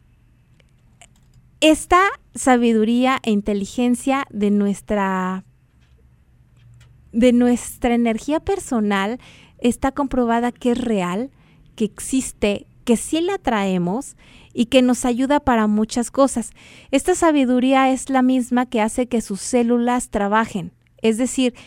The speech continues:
que usted sin darse cuenta respire, que usted sin darse cuenta sus células se regeneran, que usted sin darse cuenta puede ver, tiene visión por los ojos, escucha por los oídos, tiene olfato, tiene el paladar.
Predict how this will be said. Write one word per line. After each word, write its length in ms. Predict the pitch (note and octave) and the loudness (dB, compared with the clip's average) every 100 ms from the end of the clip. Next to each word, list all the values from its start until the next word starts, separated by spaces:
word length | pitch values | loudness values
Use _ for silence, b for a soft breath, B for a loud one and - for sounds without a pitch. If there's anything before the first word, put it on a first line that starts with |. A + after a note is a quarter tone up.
| B B | B B
que 320 | - G#3+ G#3+ G#3+ | 0 4 4 2
usted 320 | G3 - B3 | 0 0 0
sin 180 | - C4+ | 0 0
darse 300 | B3 - B3+ | 0 -2 -2
cuenta 360 | A#3 A#3 B3 | 0 0 0
respire, 680 | A#3 F#3+ - - G#3 A3 C4+ | -2 -4 -8 -4 -2 -2 -4
que 140 | - G3+ | -4 -6
usted 280 | F#3 A3+ A3 | -4 -4 -2
sin 180 | A#3+ G3+ | -2 -2
darse 340 | G3+ G3+ A3 | -2 -4 -6
cuenta 440 | - G#3 G3+ G#3 G#3 | -4 -4 -2 -2 -4
sus 220 | - F3+ | -6 -4
células 420 | G3+ G3+ G3+ F3+ | -2 -2 -2 -4
se 100 | - | -6
regeneran, 800 | F3 E3 - E3 F3+ G#3 A3 A3+ B B B | -8 -10 -8 -8 -4 -2 -2 -4 B B B
que 80 | G3 | -6
usted 260 | - G#3+ | -2 -4
sin 260 | - A3 G3+ | -2 -2 0
darse 300 | F#3+ F#3+ G3+ | -2 -4 -8
cuenta 540 | - G3+ F#3+ G3 G3 G3 | -4 -2 -2 -4 -4 -6
puede 300 | - G3 F#3 | -2 0 0
ver, 240 | F3 F#3+ G#3+ | -2 -4 -2
tiene 260 | G#3+ G3 | -2 -2
visión 340 | F3+ F3 F#3 F#3 | -4 -4 -4 -4
por 140 | G3 | -4
los 220 | E3+ E3+ | -4 -4
ojos, 340 | F#3 F#3 A3 G#3+ | -4 -2 -2 -2
escucha 460 | F3 - E3+ - | -8 -8 -8 -6
por 160 | G3 F#3+ | -6 -4
los 240 | F3+ - | -6 -6
oídos, 520 | D#3+ E3+ A3 A3+ A3+ A3+ B B | -8 -4 -2 0 0 -2 B B
tiene 240 | - G3+ G3 | -2 0 2
olfato, 560 | F3+ - G#3 A3 G#3 | 0 -2 -2 0 -2
tiene 320 | G#3 G3+ F#3+ G3 | -2 -4 -2 -2
el 100 | G3 | -2
paladar. 580 | F3+ E3+ E3 F#3+ G#3 | -4 -6 -4 -2 -2